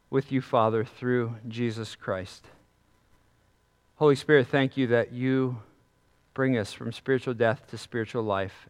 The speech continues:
And thank you that we have good news to share. And would you help us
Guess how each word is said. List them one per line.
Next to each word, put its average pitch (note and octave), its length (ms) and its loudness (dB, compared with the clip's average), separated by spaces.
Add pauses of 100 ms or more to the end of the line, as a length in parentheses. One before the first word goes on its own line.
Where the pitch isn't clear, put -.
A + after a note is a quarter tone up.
And A#2 480 -2
thank D#3+ 200 -2
you F3 120 0
that E3 120 4
we D#3+ 120 0
have C#3+ 180 0
good D3+ 160 -2
news D3+ 240 -4
to C#3 140 -8
share. B2+ 520 2
And A#2+ 200 -4
would B2+ 160 -4
you D#3 120 0
help D#3+ 300 2
us A2+ 400 -2